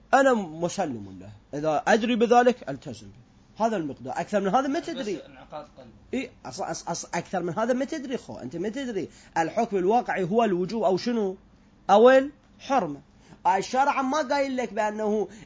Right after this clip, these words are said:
Speaker 1: أنت بالنسبة للأحكام خص-، خذ بخصوص الحرمة،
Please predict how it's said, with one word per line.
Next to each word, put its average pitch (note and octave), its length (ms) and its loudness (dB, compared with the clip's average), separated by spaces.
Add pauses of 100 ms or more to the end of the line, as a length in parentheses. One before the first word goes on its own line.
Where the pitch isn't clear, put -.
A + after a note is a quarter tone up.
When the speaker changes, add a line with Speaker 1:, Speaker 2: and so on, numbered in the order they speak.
(120)
Speaker 1:
أنت A#3 280 -2
بالنسبة G#3 500 0
للأحكام G#3+ 540 -2
خص-، - 500 -2
خذ G#3+ 440 -2
بخصوص A3 880 0
الحرمة، C#3+ 1080 -2